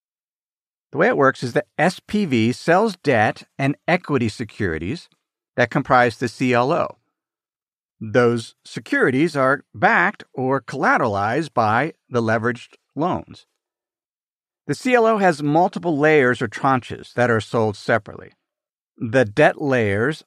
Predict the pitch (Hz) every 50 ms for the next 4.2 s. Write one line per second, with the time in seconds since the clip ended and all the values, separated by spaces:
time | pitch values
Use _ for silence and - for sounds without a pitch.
0 | - - 113 117 117 117 143 160 165 165 151 127 156 151 147 - - 190 - 147
1 | - - 104 82 73 67 67 67 - - - 127 117 113 110 113 113 107 - -
2 | - 196 208 226 220 208 170 170 175 190 175 _ _ _ - 131 123 135 139 135
3 | 123 120 127 147 - - - 131 110 - - - 160 - - 143 131 113 85 80
4 | 85 110 175 -